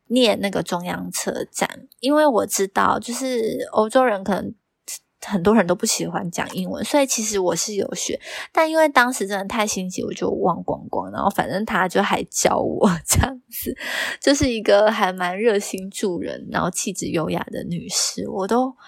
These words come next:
她的那个热情，我真的怀疑她不是德国人，至少不是我遇到的那一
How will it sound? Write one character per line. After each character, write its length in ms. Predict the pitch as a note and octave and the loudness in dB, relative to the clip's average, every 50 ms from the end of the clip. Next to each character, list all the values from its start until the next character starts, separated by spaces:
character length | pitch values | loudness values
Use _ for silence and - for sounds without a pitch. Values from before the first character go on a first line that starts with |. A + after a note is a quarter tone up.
| - - | -20 -4
她 120 | - - D4+ | 0 2 4
的 120 | D4+ D4 | 4 4
那 120 | C#4 D#4 | 4 4
个 120 | D4+ C#4 A#3+ | 4 4 2
热 300 | A#3+ C4+ D4 C#4 A3+ G#3+ | 4 4 4 4 4 4
情， 280 | G#3 - - G3 F3 E3+ | 2 -2 -4 -4 -4 -2
我 120 | F3 F3 | -2 -2
真 160 | F3 - A3+ | -2 0 2
的 120 | A3+ G3 G#3+ | 2 4 4
怀 200 | G#3+ G#3 E3+ F3 | 4 2 0 0
疑 20 | |
她 160 | F#3 F#3+ G3+ | 0 0 -2
不 140 | F#3+ - F#3 | -2 0 -2
是 80 | F#3 F#3 - _ | -4 -4 -4 _
德 180 | - F#3+ F3+ F3 - | -4 -4 -4 -4 -6
国 180 | - - - | -6 -6 -6
人， 220 | G3 G3+ - - A3+ | -4 -6 -8 -8 -4
至 160 | - C4 B3 | -2 0 2
少 160 | A3+ G3+ F#3 | 4 4 4
不 140 | - - G3 | 2 2 0
是 120 | G3+ A3 A#3 | 2 4 4
我 120 | F#3+ F#3 | 4 4
遇 220 | - - - G3+ F#3+ | 2 0 -2 -2 0
到 200 | - - F#3 F3 | 2 2 2 2
的 80 | C#3+ | 2
那 140 | F3 D3+ A#2 | 0 -4 -4
一 160 | - - F3 | -6 -6 -10